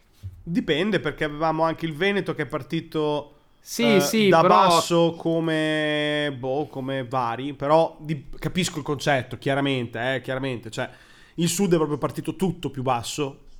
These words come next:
Speaker 1: di almeno un venti per cento.
Speaker 2: Cioè, se prendi, se prendi, se prendiamo tipo gli ultimi sessanta anni, ok, dagli anni sessanta,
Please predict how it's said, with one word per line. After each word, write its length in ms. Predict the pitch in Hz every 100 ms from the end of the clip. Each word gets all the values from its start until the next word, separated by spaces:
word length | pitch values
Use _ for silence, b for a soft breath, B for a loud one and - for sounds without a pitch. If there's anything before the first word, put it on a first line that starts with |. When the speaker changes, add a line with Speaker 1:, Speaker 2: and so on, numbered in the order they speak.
| -
Speaker 1:
di 540 | 139 147 135 127 127 131
almeno 340 | 139 143 151
un 80 | 143
venti 260 | 131 135 127
per 80 | 160
cento. 140 | -
Speaker 2:
Cioè, 180 | 117 139
se 40 | 185
prendi, 540 | 196 226 233 226 214
se 140 | - 170
prendi, 320 | 175 208 196
se 160 | 180 156
prendiamo 420 | 160 165 202 185
tipo 300 | 180 170 147
gli 60 | 147
ultimi 400 | 160 151 151 131
sessanta 500 | 131 - 123 107 127
anni, 160 | 120
ok, 160 | 120 131
dagli 220 | 127 123
anni 140 | 123 120
sessanta, 840 | 123 - 135 113 98 120 117